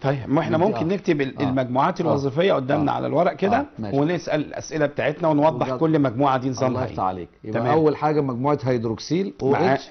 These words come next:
Speaker 1: يعني معانا مجموعة هيدروكسيل اللي
Speaker 2: آه،
Speaker 1: هي
Speaker 2: ده،
Speaker 1: ال أو إتش.
Speaker 2: ده رقم، ده ألف.
Speaker 1: دي ألف.
Speaker 2: آه.
Speaker 1: حاضر.
Speaker 2: وبعد كده ذرة أكسجين مركزية اللي هي الإيثيرية.
Speaker 1: يبقى ده إيثير.
Speaker 2: ده الب.
Speaker 1: ده ب.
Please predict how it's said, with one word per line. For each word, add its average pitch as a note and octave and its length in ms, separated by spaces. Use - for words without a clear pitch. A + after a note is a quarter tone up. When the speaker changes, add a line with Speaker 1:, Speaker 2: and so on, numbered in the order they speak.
Speaker 1:
يعني C3 260
معانا D#3 360
مجموعة D3 480
هيدروكسيل B2+ 540
اللي A#2 120
Speaker 2:
آه، C3 60
Speaker 1:
هي D3 60
Speaker 2:
ده، D3+ 80
Speaker 1:
ال D3 60
أو C#3 100
إتش. D3 100
Speaker 2:
ده E3 80
رقم، D3 340
ده D3+ 200
ألف. A2+ 220
Speaker 1:
دي C3+ 300
ألف. A2 240
Speaker 2:
آه. G#2 220
Speaker 1:
حاضر. A2+ 260
Speaker 2:
وبعد A2+ 320
كده D#3 220
ذرة D#3+ 400
أكسجين C#3 520
مركزية D3 540
اللي C#3 140
هي C#3 40
الإيثيرية. C3 720
Speaker 1:
يبقى B2 280
ده C#3+ 160
إيثير. C#3 500
Speaker 2:
ده A#2 160
الب. A#2+ 300
Speaker 1:
ده C3 160
ب. A#2+ 220